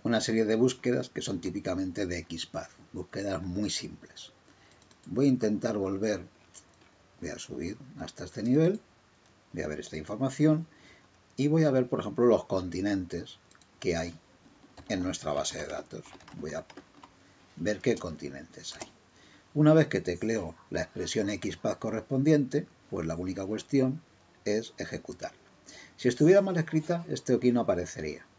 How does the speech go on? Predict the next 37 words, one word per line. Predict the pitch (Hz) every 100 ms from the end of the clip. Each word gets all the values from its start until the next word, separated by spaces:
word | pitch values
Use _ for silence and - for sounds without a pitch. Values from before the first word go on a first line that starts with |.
| _ _
¿de | 80
acuerdo? | 82 120 123 143 131
Con | 82 85
lo | 85
cual | 104 113 147 - _ - _ _ _
vamos | 123 107 98
a |
ejecutarla | 85 120 131 135 143 127 151 - - _ - - _
y | 127
efectivamente | 143 139 135 117 101 139
aparecen | 104 90 104 95
todas | 131 131
las | 107
etiquetas | 101 92 101 101 98
continent | 123 113 92 101 113
que | -
aparecen | 87 76 76 - 76 80 _ _
aquí. | - 78 - _ _ _ _ -
Aparecen | - 76 - 107
aquí | 123 123 147 160
y | -
su | - 71
nombre. | 76 - -
Si | - 85
quisiéramos | 87 - 90 78 82
solamente | 85 82 82
obtener | 76 - 85 87 - _ - - _
su | - 143
nombre, | 151 156 143 147
pues | 147 - 78
ya |
sabemos | 85 104 98 92 98 -
que | 85
para | 76 82 73
ver | 90 90
un | 90
atributo, | 87 - 110 131 - -